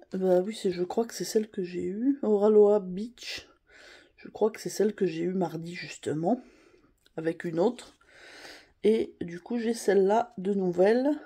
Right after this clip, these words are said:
de Naruo, Naruo Kami White Rabbit. Et c'est la zéro zéro sept. Elle est originale sur le thème d'Alice.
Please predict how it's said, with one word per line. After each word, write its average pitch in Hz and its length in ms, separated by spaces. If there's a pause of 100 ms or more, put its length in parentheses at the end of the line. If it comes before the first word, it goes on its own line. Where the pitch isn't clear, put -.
(600)
de 185 360
Naruo, 220 1040 (2000)
Naruo 226 1080
Kami 233 960 (480)
White 214 400
Rabbit. 196 420 (1400)
Et 214 340
c'est 202 220
la 208 300
zéro 220 400
zéro 220 320
sept. - 500 (840)
Elle 208 120
est 220 60
originale 220 600
sur 247 240
le 208 160
thème 214 240
d'Alice. 208 540